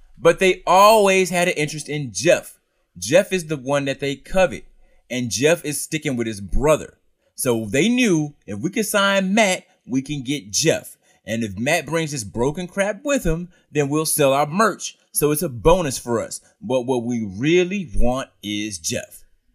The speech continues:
So right now, they're gonna take this L to Cesaro and Sheamus, and it'll continue to break the Hardys.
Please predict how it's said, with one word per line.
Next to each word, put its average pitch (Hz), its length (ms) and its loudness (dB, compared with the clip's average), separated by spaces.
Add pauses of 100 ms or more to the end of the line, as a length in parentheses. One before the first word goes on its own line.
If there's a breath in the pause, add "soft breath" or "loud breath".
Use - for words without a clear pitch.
(420)
So 120 220 2
right 147 240 2
now, 170 460 -2
they're 117 200 -2
gonna 165 160 0
take 156 240 -4
this 220 200 -4
L 160 600 4
to 131 80 -10
Cesaro 127 560 0
and 220 100 -2
Sheamus, 151 520 0 (340)
and 123 120 -2
it'll 131 160 -2
continue 131 440 -2
to 139 100 -8
break 120 560 0
the 127 140 0
Hardys. 117 540 -2